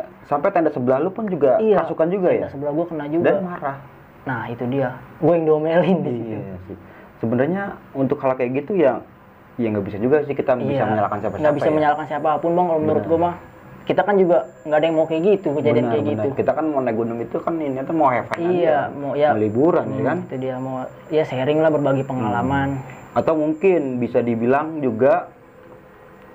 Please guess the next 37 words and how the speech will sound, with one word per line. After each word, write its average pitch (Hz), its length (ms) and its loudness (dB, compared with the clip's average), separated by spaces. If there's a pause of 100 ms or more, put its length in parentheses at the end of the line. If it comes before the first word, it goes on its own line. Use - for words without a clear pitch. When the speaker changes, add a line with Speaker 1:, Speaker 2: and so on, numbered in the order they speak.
(480)
Speaker 1:
kalau 170 240 0
misalnya 156 400 0
perempuan 120 480 -2 (420)
haid 110 240 -4
itu 117 440 -2
ya 95 200 -4
makhluk-makhluk 101 600 -4
kayak 98 200 0
gitu 98 160 -4
emang 127 220 -2
Speaker 2:
Iya, - 100 -2
Speaker 1:
demen 107 160 -2
Speaker 2:
emang. 90 60 -4
Speaker 1:
banget. 123 320 -2
Speaker 2:
Iya 135 120 -2
sih. 131 140 -8 (140)
Speaker 1:
Tapi - 20 -4 (140)
Speaker 2:
Karena 160 80 2
Speaker 1:
kalau 160 160 4
Speaker 2:
kan 135 80 -2
Speaker 1:
menurut 131 200 -2
gue 110 200 2
itu 185 180 2
Speaker 2:
bawaannya. 180 240 -4 (520)
Speaker 1:
tergantung 139 460 0
kita 143 220 -2
bagaimana 127 400 0
cara 123 160 0
membersihkannya 120 720 -2
loh. 90 120 -10
Speaker 2:
Itu 127 140 -10
dia, 120 160 -6
benar. 117 260 -8
Speaker 1:
Kalau 120 220 0
kita 127 240 0
bisa 131 220 0
membersihkannya, 127 760 0